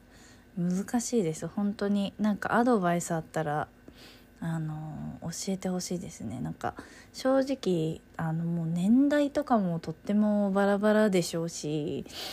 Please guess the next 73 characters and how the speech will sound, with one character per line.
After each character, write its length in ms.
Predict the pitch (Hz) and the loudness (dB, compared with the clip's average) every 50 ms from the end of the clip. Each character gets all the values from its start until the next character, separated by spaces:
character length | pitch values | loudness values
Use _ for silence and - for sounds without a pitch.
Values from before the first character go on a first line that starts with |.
| - - - - - - | -14 -16 -18 -16 -8 -4
う 40 | 180 | -2
ー 20 | |
ん、 880 | 165 160 165 165 160 156 156 151 151 147 143 139 139 147 147 - - 151 | -2 0 0 -2 -2 -4 -4 -6 -6 -6 -8 -8 -8 -10 -10 -8 -8 -6
な 100 | 165 190 | -6 -6
ん 40 | 185 | -6
か 140 | - - | -6 -6
ね、 480 | 143 143 135 123 127 - - - 95 - - - - - - - - - - - | -6 -6 -6 -6 -6 -8 -10 -10 -12 -12 -16 -20 -20 -20 -20 -20 -20 -20 -18 -14
す 320 | - - - - 185 185 | -10 -8 -4 -2 -2 0
ご 220 | 185 196 208 226 | 0 2 4 4
い 40 | 220 | 4
難 300 | 196 180 170 165 160 160 - - 156 | 4 4 2 0 -2 -4 -4 -4 -6
し 200 | 156 - - 165 | -6 -4 -4 -4
い 40 | 156 | -4
で 120 | - 147 160 | -4 -6 -8
す 140 | - - | -8 -8
ね。 320 | - - - - - - - 190 | -8 -8 -8 -6 -8 -8 -8 -6
で、 120 | 196 185 180 | -6 -6 -6
こ 480 | - - 180 175 175 170 165 170 170 - | -2 0 2 4 4 4 2 0 -2 -6
う、 580 | - - - - - - - - - - - 247 | -12 -18 -16 -16 -16 -16 -18 -20 -20 -14 -8 -4
う 20 | |
ん、 440 | 190 180 175 170 170 165 170 175 185 - - - - - - | -2 -2 0 0 -2 -2 -2 -4 -6 -10 -14 -18 -16 -16 -14
シ 180 | - - 220 | -10 -6 -6
ョ 40 | 208 | -6
ッ 20 | 190 | -4
ピ 200 | - - 226 226 | -2 2 6 8
ン 160 | 233 233 247 | 8 8 8
グ 140 | 254 262 254 | 6 6 4
モ 260 | 254 277 285 285 269 | 4 4 4 4 4
ー 20 | |
ル 140 | 226 190 175 | 4 2 2
と 140 | 175 - 165 | 0 -2 -4
か 160 | - - 170 | -4 -4 -4
に 120 | 170 170 165 | -4 -4 -2
普 160 | 170 180 180 | -2 -2 -2
段 380 | 180 175 170 160 156 151 156 - | -2 -2 -2 -2 -4 -6 -8 -8
来 240 | - - 190 185 185 | -8 -4 -2 0 0
る 120 | 180 175 | 2 2
よ 160 | 165 165 160 | 0 0 -2
う 20 | 160 | -4
な 180 | 151 147 151 | -4 -6 -6
人 300 | 165 - - - - 165 160 | -8 -10 -14 -12 -10 -10 -8
た 140 | - 165 | -6 -8
ち 180 | 170 - - 147 | -8 -8 -8 -6
が 160 | - 147 139 160 | -6 -6 -8 -8
来 180 | - - 170 165 | -6 -4 -2 0
る 60 | 165 | 0
だ 160 | 160 151 147 | 0 0 -2
ろ 220 | 135 135 131 131 - | -2 -4 -6 -8 -8
う 40 | - | -8
か 140 | - 147 139 | -6 -4 -2
ら、 380 | 143 139 139 139 139 - - - - - - - - - - - | -2 -2 -2 -2 -4 -6 -8 -10 -14 -18 -18 -20 -20 -14 -8 -6
ま 100 | 175 180 | -4 -4
た 120 | - - | -2 -4
普 200 | 180 - 226 226 | -2 2 2 4
段 260 | 214 208 196 180 170 | 4 4 2 2 0
の 100 | 165 160 | -2 -2
ラ 200 | 165 170 180 196 | -2 0 0 2
イ 60 | 208 208 | 2 2
ブ 100 | 208 208 | 2 0
ハ 200 | 190 214 220 208 | 2 4 2 2
ウ 60 | 185 | 2
ス 160 | - - 165 | 0 -4 -6
の 200 | 165 156 156 160 | -6 -4 -4 -4
ね、 160 | 160 156 156 | -6 -4 -6
お 60 | 160 | -6
客 280 | 165 - - 165 - - | -8 -8 -12 -14 -14 -12
さ 160 | - 180 165 | -8 -6 -6
ん 60 | 165 | -4
と 120 | 175 - 170 | -4 -4 -4
は 80 | 165 | -4
ま 160 | 160 151 160 156 | -4 -6 -8 -8
た 120 | - - | -10 -12
違 200 | - - - 160 | -10 -10 -10 -10